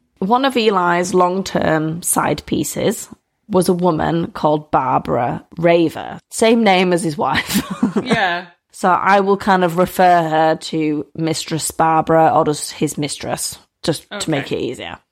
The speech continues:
Speaker 1: Whom he met in two thousand and three.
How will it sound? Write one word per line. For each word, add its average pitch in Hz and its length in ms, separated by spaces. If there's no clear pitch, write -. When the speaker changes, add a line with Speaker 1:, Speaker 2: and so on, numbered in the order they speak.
Speaker 1:
Whom 214 400
he 202 300
met 196 340
in 196 140
two 185 160
thousand 160 360
and 170 140
three. - 420